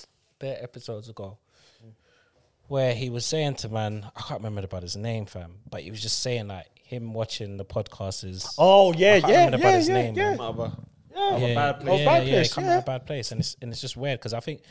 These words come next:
Speaker 1: like, music does exactly the same thing, bro. Like, I remember someone, like, I remember the first time someone ever came up to me for music, yeah, and this is, I remember I was in West End, and then it was like,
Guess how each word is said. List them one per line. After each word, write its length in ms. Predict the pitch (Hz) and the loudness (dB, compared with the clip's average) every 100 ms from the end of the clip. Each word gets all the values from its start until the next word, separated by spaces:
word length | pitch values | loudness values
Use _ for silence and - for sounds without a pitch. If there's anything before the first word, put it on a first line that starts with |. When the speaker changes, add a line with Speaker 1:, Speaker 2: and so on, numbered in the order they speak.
| - _ | -20 _
Speaker 1:
like, 120 | - 107 | -16 -10
music 340 | 135 160 135 | -8 -8 -8
does 200 | 117 113 | -10 -10
exactly 320 | 101 110 - | -10 -12 -14
the 60 | 101 | -16
same 220 | - 107 | -14 -16
thing, 200 | - 135 | -16 -16
bro. 140 | 98 92 | -16 -18
Like, 240 | 92 82 - _ _ _ - | -18 -20 -20 _ _ _ -6
I 460 | - - - _ - | -6 -6 -20 _ -14
remember 240 | 156 156 135 | -10 -8 -6
someone, 380 | 143 135 127 - | -6 -8 -10 -10
like, 160 | 120 107 | -8 -6
I 40 | |
remember 220 | 180 160 131 | -6 -8 -10
the 60 | |
first 220 | - 143 - | -8 -8 -8
time 80 | 123 | -14
someone 200 | 113 110 | -14 -14
ever 140 | 113 | -14
came 180 | 123 107 | -14 -16
up 100 | 90 | -16
to 60 | 110 | -20
me 100 | 92 | -20
for 100 | 95 | -20
music, 380 | 98 90 87 101 | -20 -20 -20 -20
yeah, 80 | 82 - | -20 -20
and 100 | 101 | -18
this 200 | 104 104 | -14 -12
is, 260 | 107 98 101 _ _ _ _ _ _ _ _ _ | -12 -16 -20 _ _ _ _ _ _ _ _ _
I 40 | 120 | -14
remember 160 | 127 | -10
I 40 | 120 | -8
was 100 | 107 | -10
in 100 | 98 | -12
West 260 | 107 - - | -14 -14 -14
End, 160 | 98 | -14
and 140 | 92 92 | -16 -18
then 120 | 95 | -18
it 100 | 101 | -18
was 160 | 101 104 | -20 -20
like, 260 | 101 _ | -20 _